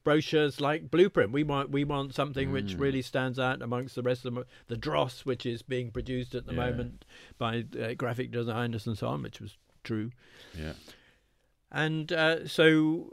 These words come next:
Speaker 1: uh, so yeah, we s-, we, we, we s-, we said yes. So it started off with, um, uh, just the, um, uh, Simon Eston's department would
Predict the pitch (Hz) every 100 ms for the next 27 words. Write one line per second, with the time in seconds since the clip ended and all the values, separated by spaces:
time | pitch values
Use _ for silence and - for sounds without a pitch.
0 | - 165 156 139 147 - 147 165 147 254
1 | 139 143 - 160 156 170 226 170 160 170
2 | 165 - 170 151 151 170 165 208 185 -
3 | 156 156 190 156 214 233 135 170 180 143
4 | 139 127 - 147 131 127 - - 151 143
5 | 143 139 - - 131 123 123 - - _
6 | - 123 113 113 113 - _ - 135 110
7 | 113 - - 143 127 135 160 135 127 -
8 | 127 151 175 - 113 139 131 127